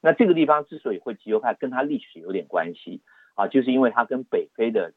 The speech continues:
这个关系啊，一直很密切，所以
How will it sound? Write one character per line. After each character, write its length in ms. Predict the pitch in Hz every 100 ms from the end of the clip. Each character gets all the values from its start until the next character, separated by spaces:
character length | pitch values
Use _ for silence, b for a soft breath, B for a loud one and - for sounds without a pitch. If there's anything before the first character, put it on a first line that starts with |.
| _ _ -
这 80 |
个 140 | 101 90
关 280 | - - 214
系 220 | - 101
啊， 80 | 85
一 80 | 117
直 120 | 107
很 180 | - -
密 180 | 104
切， 260 | 101 - 92
所 200 | - 113
以 220 | 139 104